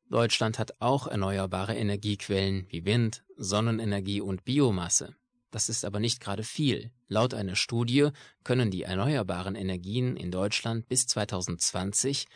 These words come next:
einen Anteil von dreißig Prozent an der Stromversorgung erreichen. Am Ende muss aber Deutschland, wie jedes andere Land, selbst entscheiden, welchen Strom es haben möchte.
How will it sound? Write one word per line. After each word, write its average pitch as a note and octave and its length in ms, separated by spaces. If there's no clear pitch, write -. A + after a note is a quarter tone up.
einen B2+ 360
Anteil A2 400
von F2+ 240
dreißig G2+ 520
Prozent G#2 520
an G2+ 100
der G2 100
Stromversorgung F#2 920
erreichen. F2 560
Am F2+ 180
Ende D3+ 340
muss B2 260
aber F2+ 200
Deutschland, C3+ 640
wie F#2 100
jedes C#3 400
andere G2+ 320
Land, F#2 300
selbst A#2 360
entscheiden, F2 600
welchen A#2+ 400
Strom G2 340
es G#2+ 200
haben F2+ 260
möchte. E2+ 400